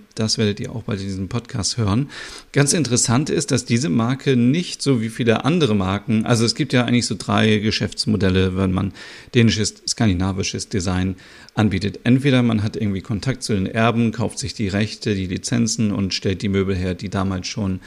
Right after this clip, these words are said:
designt wurden. So, Punkt zwei. Dann g-, gibt es welche, die sind so mutig, so wie Norman Copenhagen, wie Hay,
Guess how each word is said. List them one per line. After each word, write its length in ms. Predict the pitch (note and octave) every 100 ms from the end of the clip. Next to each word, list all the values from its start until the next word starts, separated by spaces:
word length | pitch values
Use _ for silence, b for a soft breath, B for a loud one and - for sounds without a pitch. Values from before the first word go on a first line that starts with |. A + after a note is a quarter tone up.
| B B B B -
designt 440 | A2 G2+ F#2 F2+
wurden. 320 | G2 F#2 F2+ F2 B B
So, 380 | A#2 G#2 F2+ F2+ -
Punkt 280 | B2 G#2+
zwei. 300 | - G#2+ F2+
Dann 300 | F2+ G2 A#2
g-, 180 | A2+ C3+
gibt 240 | A#2 - B2+
es 140 | -
welche, 320 | A#2+ A#2 C3
die 240 | G#2+ A2 G#2+
sind 200 | A2+ A2
so 80 |
mutig, 560 | A2+ A2+ A#2+ C3 A#2+ - -
so 160 | C#3 G2
wie 80 | F#2
Norman 320 | F#2 F2+ F#2
Copenhagen, 800 | - - G2+ F#2 G#2+ G#2+ G#2+ G2+
wie 140 | G2
Hay, 400 | E2+ G#2+ G#2+ G#2